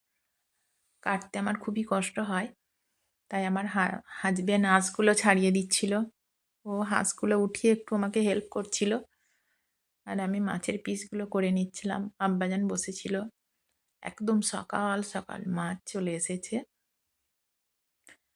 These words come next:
পুকুরের তাজা ফ্রেশ মাছ, কি স্বাদ! আর এত ঠান্ডা ওই দিন সকালে। প্রচুর কুয়াশাও হয়েছিল।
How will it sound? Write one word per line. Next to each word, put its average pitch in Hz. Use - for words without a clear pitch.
পুকুরের 214
তাজা 196
ফ্রেশ 196
মাছ, 190
কি 214
স্বাদ! -
আর 202
এত -
ঠান্ডা 214
ওই 202
দিন 202
সকালে। 196
প্রচুর 214
কুয়াশাও 190
হয়েছিল। 196